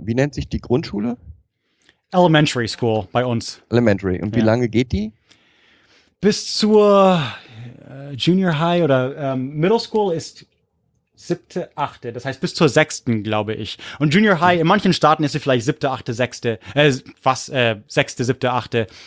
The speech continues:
Speaker 2: Ähm, und ma-, es gibt
Speaker 1: Ja.
Speaker 2: sogar hier und da so Gesamtschulen bis zur Highschool. Aber so im Normalfall,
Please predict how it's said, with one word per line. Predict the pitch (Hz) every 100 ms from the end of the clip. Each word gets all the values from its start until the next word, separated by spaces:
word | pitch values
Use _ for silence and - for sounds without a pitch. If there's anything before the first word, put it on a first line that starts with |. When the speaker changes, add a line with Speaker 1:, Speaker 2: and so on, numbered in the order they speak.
| - - - - -
Speaker 2:
Ähm, | 123 117 117 113 117
und | 147 143
ma-, | 139 170
es | 160 151
gibt | 180
Speaker 1:
Ja. | -
Speaker 2:
sogar | 220 208
hier | 156 151
und | 190
da | 170 165
so | 147
Gesamtschulen | 120 143 135 165 - - 170 160 156 151 147
bis | 123 113 151
zur | - 147 120
Highschool. | 135 - - 131
Aber | 160 175
so | 170
im | 160
Normalfall, | 170 208 269 254 - 190 185